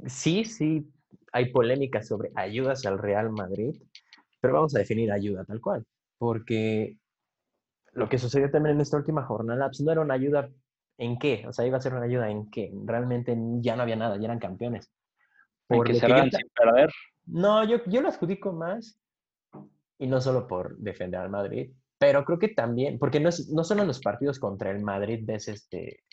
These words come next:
Speaker 1: tipo de errores ni de polémicas. Son los que tienen más reflectores, claramente, y por las circunstancias en las que se dieron y la, el peso que tuvieron estas decisiones. Pero también el, el var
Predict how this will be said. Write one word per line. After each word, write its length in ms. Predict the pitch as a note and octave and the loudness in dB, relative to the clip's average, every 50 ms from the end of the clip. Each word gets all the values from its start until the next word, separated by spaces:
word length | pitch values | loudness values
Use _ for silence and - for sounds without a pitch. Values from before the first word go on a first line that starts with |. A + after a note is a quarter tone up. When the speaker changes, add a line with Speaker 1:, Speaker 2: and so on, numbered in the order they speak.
| - - | -12 -8
Speaker 1:
tipo 260 | - - - G#2+ G2+ | -8 -6 -4 -4 -2
de 100 | G2 F#2+ | -2 -2
errores 500 | F#2+ - F#2+ G2 G2+ G#2+ G#2 G#2 F#2 - | -4 -4 -2 -2 -2 -2 -2 -4 -6 -6
ni 100 | G2+ G2 | -6 -6
de 60 | F#2 | -6
polémicas. 720 | F2+ - F#2 G2+ A#2+ D3+ D#3+ B2 - - E2 E2+ - _ _ _ _ _ _ _ _ | -6 -6 -4 -2 -2 -2 -2 -2 -4 -6 -8 -10 -12 _ _ _ _ _ _ _ _
Son 180 | - - C#3 D3 | 0 2 2 4
los 100 | D#3+ - | 4 2
que 120 | - A2 | 2 0
tienen 200 | A2 G#2+ G#2+ G#2+ | 0 0 0 0
más 160 | G2+ G2 G2+ | 0 0 0
reflectores, 560 | G2+ G2 G2 G2 G2 - - D3+ C#3 A2 - | -2 -2 -2 -4 -4 -2 -4 -2 -2 -4 -6
claramente, 560 | - - G#2 G2 F#2+ G#2+ A#2+ B2+ C3 B2+ C3 F#2 | -8 -8 -6 -4 -4 -2 -2 -2 -2 -2 -2 -2
y 80 | G2+ | -2
por 300 | G2+ - G2+ G2 G2 G2 | 0 -2 -2 0 0 0
las 140 | F#2+ F#2 F#2 | -2 -4 -4
circunstancias 560 | - G2 - F#2+ F#2 G#2 - A#2 A#2+ A#2 A#2+ | -6 -6 -6 -6 -8 -2 -2 -2 0 0 -2
en 80 | A2+ - | -4 -4
las 100 | G#2 - | -4 -4
que 80 | A#2+ | -4
se 120 | A2+ - B2 | -2 0 0
dieron 280 | B2 B2 A2+ A#2+ C3+ | 0 2 0 0 -2
y 180 | B2+ B2 A2 G#2+ | -2 -4 -4 -2
la, 120 | G2+ G2 G2+ - | -2 -4 -4 -4
el 200 | A2 A2 G2+ G#2 | -4 -6 -6 -6
peso 260 | - A#2 B2 - - - | -6 -8 -6 -6 -8 -10
que 80 | F#2+ | -10
tuvieron 280 | - F#2 G2+ F#2+ F#2+ G2+ | -8 -6 -6 -6 -6 -6
estas 180 | G2 - F2 | -8 -8 -10
decisiones. 580 | F2+ G2 G2 - B2+ C3 C3 B2 C3 - _ _ _ _ _ _ _ _ _ _ - | -10 -12 -10 -6 -4 -4 -4 -4 -10 -14 _ _ _ _ _ _ _ _ _ _ -2
Pero 800 | - G#2+ G#2 G#2 G2+ G#2 G2+ G2 G2 G2 G2 G2 G2 - - _ _ _ _ _ _ _ _ _ _ | 2 2 4 4 4 4 4 4 4 2 2 2 0 -2 -6 _ _ _ _ _ _ _ _ _ _
también 380 | - G2 F#2+ G2+ G#2+ B2 D#3+ E3+ | 0 0 0 2 0 2 2 2
el, 240 | E3+ E3+ - - - | 0 0 -4 -16 -14
el 240 | - G2 G2+ G2 F#2+ | -10 -8 -6 -4 -2
var 420 | G2 G2+ A2+ C3 D3+ D3+ C3 | 0 0 2 2 0 -2 -4